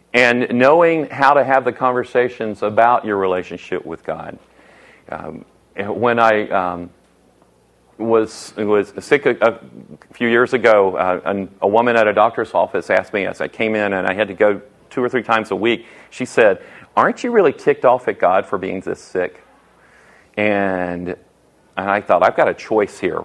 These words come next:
I can be el-, ultra spiritual and say, 'Oh, no, he, he loves me so much. Uh, he let my brain explode.'" Um, but no, I said, "Yeah, most of the time I am." And I said,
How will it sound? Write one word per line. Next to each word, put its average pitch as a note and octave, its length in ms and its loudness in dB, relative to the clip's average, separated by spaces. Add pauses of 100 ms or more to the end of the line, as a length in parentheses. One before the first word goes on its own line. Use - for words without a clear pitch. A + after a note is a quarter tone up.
(100)
I G#2 140 2
can G#2+ 240 -6
be E2 280 -10
el-, A2 300 2 (460)
ultra C3+ 280 4
spiritual A#2 520 -2
and F#2 120 -8
say, F2 400 2 (460)
'Oh, A#2 560 0
no, G#2+ 560 0
he, G#2+ 320 -6 (260)
he B2 120 -8
loves B2+ 240 -2
me A2+ 120 -6
so B2+ 220 -4
much. B2 400 -10 (320)
Uh, F#2 340 2
he A#2 80 -2
let C#3+ 140 0
my B2+ 100 -4
brain G2 220 -2
explode.'" F2+ 440 -4 (380)
Um, F#2+ 640 4 (600)
but A#2+ 80 0
no, E3+ 140 2
I D3+ 80 0
said, G2 280 -2
"Yeah, A#2+ 220 2
most A#2+ 320 0
of C3+ 60 2
the A#2 80 -2
time A2+ 260 -4
I G#2 120 -4
am." F2 340 -10 (1400)
And F#2+ 100 -10
I F#2 60 -4
said, F2 480 0